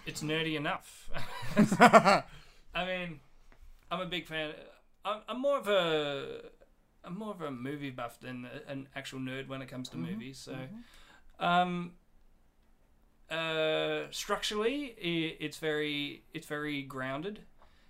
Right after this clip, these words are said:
Speaker 1: Uh, it does have the three act system, and
Speaker 2: Mm.
Speaker 1: it works really well.
Speaker 2: Mm.
Speaker 1: And the third act, oh my god. Uh, <laughs>
Speaker 3: <laughs>
Speaker 1: uh, I suppose you,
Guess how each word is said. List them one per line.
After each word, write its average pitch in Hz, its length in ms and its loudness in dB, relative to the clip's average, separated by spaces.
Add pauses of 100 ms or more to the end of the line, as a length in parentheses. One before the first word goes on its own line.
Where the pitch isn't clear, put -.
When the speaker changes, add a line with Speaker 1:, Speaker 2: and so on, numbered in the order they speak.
(140)
Speaker 1:
Uh, 143 320 0
it 147 120 -6
does 143 220 0
have 135 220 -8
the 131 80 -10
three 131 320 -8
act 110 200 -10
system, 123 600 -10 (180)
and 135 140 2
Speaker 2:
Mm. 135 140 0
Speaker 1:
it - 20 2
works 143 340 0 (200)
really 143 280 -6
well. 135 400 -8
Speaker 2:
Mm. 113 80 -6
Speaker 1:
And 135 280 -4
the 131 40 -10
third 151 260 -4
act, 123 260 -10 (100)
oh 131 60 -10
my 131 200 -10 (160)
god. 113 320 -14 (480)
Uh, 214 880 2 (1000)
<laughs> 147 40 2
Speaker 3:
<laughs> - 0 -
Speaker 1:
uh, 143 520 4 (280)
I 139 100 -2
suppose 131 420 -6
you, 123 120 -14